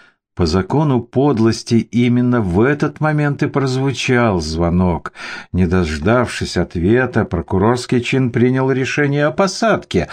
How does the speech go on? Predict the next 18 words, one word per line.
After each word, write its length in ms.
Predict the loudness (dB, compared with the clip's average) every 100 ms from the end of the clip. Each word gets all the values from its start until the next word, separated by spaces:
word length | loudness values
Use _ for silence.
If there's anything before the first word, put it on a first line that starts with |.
| -10 -6
поскольку 480 | -2 0 0 0 -2
все 320 | -4 0 2
приметы 560 | 2 2 2 2 0 -2
были 280 | -2 -2 -2
налицо, 520 | -2 -4 -4 -2 -2
а 80 | 0
главное — 480 | 0 0 2 2 0
четыре 400 | -2 0 0 2
костра. 600 | -2 -4 -2 0 0 -4 -12 -20 _
Ну 140 | 0 0
кто 400 | 0 0 2 2
зимой 720 | 0 0 2 2 2 0 -2 _ _ _ -2
просто 560 | 2 4 2 -2 -4
так 380 | -2 0 0 -4 -14 -8 0
разведет 720 | 0 2 0 2 2 0 0
на 120 | 0
заснеженном 800 | 0 -2 0 2 2 0 0 -2
участке 760 | -2 0 0 -2 -4 -2 -2